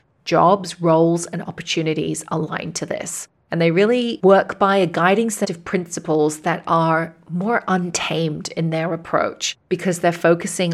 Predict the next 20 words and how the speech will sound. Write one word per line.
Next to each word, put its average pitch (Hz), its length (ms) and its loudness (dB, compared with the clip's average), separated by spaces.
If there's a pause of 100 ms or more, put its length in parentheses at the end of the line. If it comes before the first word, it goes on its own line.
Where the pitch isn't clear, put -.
on 156 280 -2
their 165 260 0
own 156 160 -2
intuition, 196 760 0
their 170 180 -4
own 160 140 -4
guidance, 185 640 2
and 165 220 -2
finding 180 440 -4
a 190 80 0
way 165 280 0
to 165 160 -6
make 156 240 -4
it - 120 -8
work, - 460 0
getting 151 280 0
their 147 100 -2
head - 340 -6
on 156 200 -4
board. - 380 -8